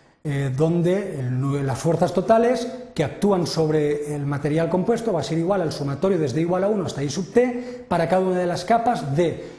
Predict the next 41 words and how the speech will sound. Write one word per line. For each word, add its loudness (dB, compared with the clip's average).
el -4
producto 0
de 2
la 0
matriz 0
de 2
rigidez 0
global -2
por 4
la 0
integral -2
entre -2
H 0
sub -4
I 2
menos 0
uno 0
hasta -6
H -4
sub -4
I 2
de 0
diferencial -4
de 0
Z -2
más -2
la -10
matriz -4
de 2
rigidez 0
global 0
por -4
la -2
matriz 0
de 0
curvaturas 2
por -4
la -2
integral -2
entre -2
H -4